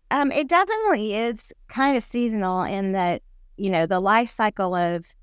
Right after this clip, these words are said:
um, the educational market, which is what I mostly focus on in contracting, you know,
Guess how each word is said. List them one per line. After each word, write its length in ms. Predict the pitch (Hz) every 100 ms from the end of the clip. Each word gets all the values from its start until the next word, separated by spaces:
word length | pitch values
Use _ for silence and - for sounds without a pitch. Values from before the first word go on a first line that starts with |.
| -
um, 460 | 185 175 175 165 165 - _ 180
the 160 | 208
educational 640 | 226 208 208 220 233 214 180
market, 480 | 160 151 - 147
which 180 | 143 160
is 120 | 180
what 120 | 185 180
I 80 |
mostly 400 | 175 196 196 196
focus 680 | 180 - 165 - 170 - - _ 170
on 420 | 165 160 160 -
in 220 | 160 156
contracting, 840 | - 269 277 202 160 - 160 160 - - - - - _
you 100 | 196
know, 220 | 185 170